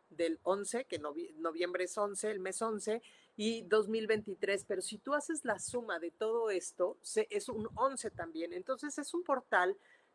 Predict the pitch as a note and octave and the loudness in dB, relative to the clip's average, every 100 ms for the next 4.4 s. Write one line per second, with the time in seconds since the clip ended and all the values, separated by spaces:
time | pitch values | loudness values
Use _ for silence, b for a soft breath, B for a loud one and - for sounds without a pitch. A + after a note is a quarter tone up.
0 | _ - A3+ A3+ A3 A3 A3+ G#3+ G#3 G3 | _ 2 4 4 2 0 2 4 4 0
1 | G3 _ _ _ - G#3+ A#3 - A#3 A#3 | -2 _ _ _ 0 0 0 -2 -2 -2
2 | A#3 F#3+ - G3 F#3+ G3+ F3 F#3 F3 E3+ | -2 -4 -2 -4 -4 -6 -2 -2 -2 -2
3 | E3 - G#3+ G#3+ A3 - G#3+ G#3+ - F#3+ | -4 2 2 4 0 2 0 0 -4 -4
4 | E3+ E3+ F3 | 0 2 0